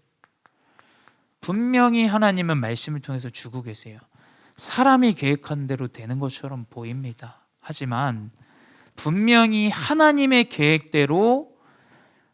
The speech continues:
다니엘도 마찬가지고 이 에스더도 마찬가지고 새 친구도 마찬가지고 하나님의 계획대로 이끌어 가신다라는 사실을 절대 잊어서는 안 돼요. 그리고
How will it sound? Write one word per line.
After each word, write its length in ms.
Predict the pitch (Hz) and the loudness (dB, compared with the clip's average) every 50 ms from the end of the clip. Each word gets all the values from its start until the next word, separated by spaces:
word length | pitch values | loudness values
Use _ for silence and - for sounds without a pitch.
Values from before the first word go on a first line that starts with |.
| _ _ | _ _
다니엘도 540 | _ - 139 147 156 165 170 170 160 170 156 | _ 0 2 4 4 4 4 2 2 0 0
마찬가지고 880 | 143 127 - - 123 117 113 113 110 107 - 110 107 _ 127 113 117 113 _ _ _ _ _ _ _ _ _ _ _ _ _ _ _ - _ _ _ _ _ _ _ _ _ _ _ _ _ _ | 0 -2 -2 -4 -8 -8 -8 -10 -10 -12 -14 -18 -18 _ -18 -18 -18 -18 _ _ _ _ _ _ _ _ _ _ _ _ _ _ _ -20 _ _ _ _ _ _ _ _ _ _ _ _ _ _
이 160 | - 147 143 | 2 4 6
에스더도 460 | 139 147 160 - - 202 185 165 185 | 6 6 6 4 4 2 4 4 4
마찬가지고 600 | 165 151 139 - - 147 143 139 131 120 123 127 | 4 2 2 0 -2 -6 -4 -4 -6 -6 -6 -8
새 160 | 127 - - 285 | -8 -4 -4 -4
친구도 460 | 277 - 285 269 254 254 214 233 208 | -2 -2 -2 0 0 0 0 0 0
마찬가지고 560 | 156 131 - - 139 127 127 117 - 120 - | 0 -2 -2 -4 -6 -4 -4 -6 -6 -8 -10
하나님의 540 | - - 277 311 330 320 320 320 311 285 226 | -8 -6 -2 0 0 0 0 0 -2 -2 -4
계획대로 560 | - - 143 143 139 - - 156 147 139 127 | 0 0 0 0 0 -2 -4 -4 -4 -2 -4
이끌어 340 | 117 117 - - 151 147 139 | -6 -8 -6 -4 -4 -2 -2
가신다라는 600 | 143 127 - 135 131 123 123 117 123 117 117 120 | -2 -4 -4 -6 -6 -4 -4 -2 -2 -2 -4 -4
사실을 640 | - - 135 123 - 139 120 139 165 156 131 113 - - - - - - - - _ | -4 -6 -6 -6 -6 -2 0 2 2 2 0 -2 -6 -12 -20 -20 -20 -20 -20 -20 _
절대 420 | _ - - 165 202 208 - - 233 | _ 0 4 4 4 4 4 4 4
잊어서는 400 | 175 131 123 131 123 139 139 123 | 4 4 2 0 0 2 0 0
안 160 | 104 98 98 | -2 -4 -10
돼요. 220 | - _ _ - - _ _ _ _ _ _ _ _ _ _ - - _ _ _ _ _ _ _ _ _ _ _ _ _ _ _ _ _ _ _ - - _ _ _ _ _ _ _ - - _ _ _ _ _ _ _ _ _ _ _ _ _ _ _ _ _ _ _ _ - _ _ _ _ _ _ _ _ _ | -18 _ _ -20 -20 _ _ _ _ _ _ _ _ _ _ -16 -16 _ _ _ _ _ _ _ _ _ _ _ _ _ _ _ _ _ _ _ -10 -10 _ _ _ _ _ _ _ -20 -20 _ _ _ _ _ _ _ _ _ _ _ _ _ _ _ _ _ _ _ _ -20 _ _ _ _ _ _ _ _ _
그리고 600 | - 156 151 156 143 160 190 202 214 220 226 233 | -4 0 0 2 2 4 4 4 4 4 2 -2